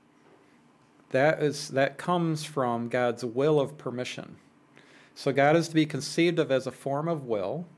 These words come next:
and Romans says God has a perfect will. So you look at Romans and you're like, "Okay,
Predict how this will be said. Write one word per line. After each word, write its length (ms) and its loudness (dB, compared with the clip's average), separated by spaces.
and 220 -4
Romans 380 2
says 640 0
God 220 4
has 220 4
a 40 2
perfect 440 -2
will. 320 -4
So 480 2
you 140 0
look 160 4
at 60 2
Romans 480 0
and 100 -4
you're 120 -2
like, 240 2
"Okay, 420 0